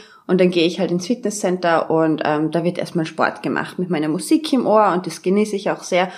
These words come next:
Und es ist aber meistens so, dass da schon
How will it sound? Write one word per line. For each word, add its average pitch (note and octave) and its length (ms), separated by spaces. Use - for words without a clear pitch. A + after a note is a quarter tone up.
Und G3 220
es F#3+ 100
ist C#4 140
aber F#3 140
meistens F#3 520
so, A3+ 200
dass G3 200
da E3+ 120
schon G#3 400